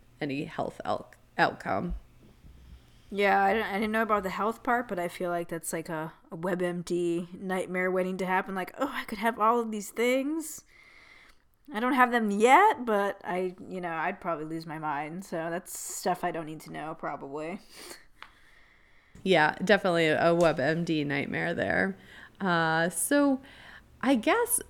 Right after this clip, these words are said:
Speaker 1: as we kind of wrap, next week we are gonna talk about traditions. And I know family and traditions can kind of overlap, but I wanted to try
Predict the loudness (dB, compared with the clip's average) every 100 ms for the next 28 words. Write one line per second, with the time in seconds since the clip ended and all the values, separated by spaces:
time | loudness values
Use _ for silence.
0 | 0 4 4 4 0 2 2 4 8 8
1 | 8 4 0 2 0 4 6 6 4 2
2 | 0 2 2 2 2 2 2 2 0 0
3 | 2 4 6 4 4 6 6 6 4 2
4 | 2 0 0 0 0 -4 -4 -4 0 0
5 | 0 2 2 4 4 6 4 2 2 2
6 | 2 2 0 0 2 4 6 4